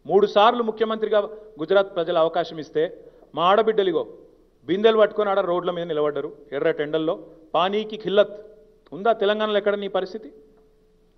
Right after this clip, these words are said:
ఎవరు అసమర్థుడు మరి? మూడు సార్ల ఆ రాష్ట్రానికి ముఖ్యమంత్రివి. నేను కాదు ఇగో, మళ్ళా మీకేమైనా అనుమానం వస్తుందా నేనేమైనా ఒట్టించినామని?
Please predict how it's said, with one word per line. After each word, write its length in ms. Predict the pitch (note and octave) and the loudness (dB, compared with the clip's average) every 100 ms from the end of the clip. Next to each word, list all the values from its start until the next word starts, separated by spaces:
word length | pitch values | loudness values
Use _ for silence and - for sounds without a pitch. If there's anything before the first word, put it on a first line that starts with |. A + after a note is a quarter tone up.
| C3+ | -2
ఎవరు 160 | F3+ | 0
అసమర్థుడు 440 | G3 G3+ G3 A3 G#3 | 0 -4 -6 -6 -8
మరి? 180 | G#3+ - - _ _ _ _ | -10 -14 -20 _ _ _ _
మూడు 180 | C#3+ E3+ | -6 -4
సార్ల 480 | D#3+ F3 A3+ A3+ - - _ _ _ _ _ _ _ C#3+ | 2 2 4 0 -2 -18 _ _ _ _ _ _ _ -4
ఆ 120 | E3+ | 0
రాష్ట్రానికి 540 | E3 F#3+ G3 G#3 G#3+ | 2 0 0 0 -2
ముఖ్యమంత్రివి. 680 | F3 - G3 G3 D#3+ C3+ C#3+ - _ _ _ _ | -4 0 0 0 -6 -6 -12 -16 _ _ _ _
నేను 280 | E3+ G3 B3 | -4 -2 2
కాదు 180 | A#3 G3 | 0 0
ఇగో, 100 | E3+ | -2
మళ్ళా 340 | D#3 D3+ B2+ - - | -2 -2 -4 -10 -16
మీకేమైనా 260 | E3+ G3 F3 | -4 -2 -2
అనుమానం 280 | F3+ F#3+ F#3 | -4 -4 -4
వస్తుందా 280 | F3 D#3 | -2 -2
నేనేమైనా 340 | D#3 D#3+ F3 D#3+ | -2 -4 -4 -4
ఒట్టించినామని? 480 | D3+ - C#3+ B2+ | -6 -8 -12 -14